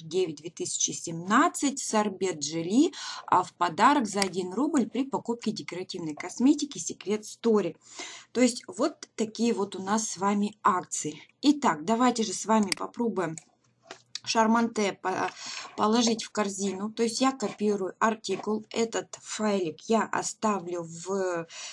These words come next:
а, инфобоксе снизу, да, а, то есть, и давайте начнём с вами искать. Итак, гуглим, вбиваем, нажимаем.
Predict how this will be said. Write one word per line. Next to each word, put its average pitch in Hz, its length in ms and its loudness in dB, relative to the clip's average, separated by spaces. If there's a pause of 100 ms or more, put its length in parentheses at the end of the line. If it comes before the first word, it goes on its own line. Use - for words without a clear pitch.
(420)
а, 180 440 -4
инфобоксе 208 800 0
снизу, 269 520 6
да, 254 320 2 (300)
а, 214 180 -4
то 226 220 2
есть, 220 340 -2 (340)
и 277 180 2
давайте 226 640 2 (360)
начнём 220 460 0
с - 120 -10
вами 95 340 -4
искать. - 420 -10 (1200)
Итак, 226 500 -2 (140)
гуглим, 233 520 0 (1040)
вбиваем, 196 920 0 (180)
нажимаем. 226 800 0